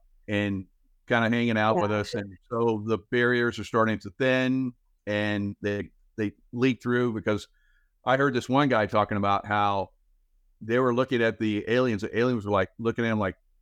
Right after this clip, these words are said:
Speaker 1: "You can see us?" <laughs> Like, and, uh, and then I heard Elizabeth April talking about, you know, how the, the lies are being, you know,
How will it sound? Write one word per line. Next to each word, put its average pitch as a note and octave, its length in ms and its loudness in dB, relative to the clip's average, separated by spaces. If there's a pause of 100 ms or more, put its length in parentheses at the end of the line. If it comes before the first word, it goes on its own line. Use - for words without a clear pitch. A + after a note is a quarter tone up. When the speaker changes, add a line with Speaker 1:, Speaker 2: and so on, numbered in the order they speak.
(180)
Speaker 1:
"You A2 140 0
can F#2+ 160 -2
see A#2+ 240 2
us?" - 320 -4 (420)
<laughs> - 140 -16
Like, - 280 -2 (540)
and, B2+ 220 4
uh, C3+ 140 2
and A#2+ 180 0
then C3 100 4
I B2 80 2
heard C3 300 0
Elizabeth A2+ 460 0
April A#2+ 320 2
talking G2+ 340 2
about, G2 280 2 (320)
you G#2 120 -4
know, F#2+ 200 0
how G2+ 180 4
the, F2+ 180 0 (140)
the F2 220 -6 (600)
lies G2+ 360 2
are A2 60 -2
being, F#2+ 520 0
you G2+ 100 -8
know, F2+ 340 -2